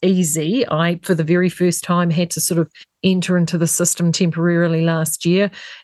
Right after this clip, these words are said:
To be fair, I know that they don't want it to be too easy, but when you make it difficult not only to get into the system,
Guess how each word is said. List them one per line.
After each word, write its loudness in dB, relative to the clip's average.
To 0
be 2
fair, -2
I 0
know 0
that 2
they 2
don't 0
want -2
it -8
to 4
be 2
too 0
easy, 0
but -2
when 2
you 2
make 0
it -2
difficult 2
not 0
only 2
to -2
get -2
into 0
the 0
system, -2